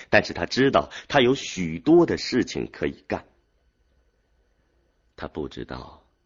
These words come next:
他自己已经跑到了东堤上，现在他浑身糊满泥浆，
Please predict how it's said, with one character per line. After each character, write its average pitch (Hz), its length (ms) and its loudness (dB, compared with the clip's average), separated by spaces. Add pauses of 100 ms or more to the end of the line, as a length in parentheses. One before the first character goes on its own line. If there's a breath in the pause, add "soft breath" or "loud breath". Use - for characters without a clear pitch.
(140)
他 82 100 -6
自 78 200 -8
己 69 160 -8
已 67 180 -6
经 80 220 -2
跑 - 360 -12
到 80 160 0
了 65 120 -6
东 107 420 -4
堤 107 280 -4
上， - 200 -12 (760 loud breath)
现 104 180 4
在 87 200 2 (140)
他 110 100 -6
浑 101 380 4
身 127 220 2
糊 127 420 2
满 73 360 0
泥 95 160 0
浆， 104 280 2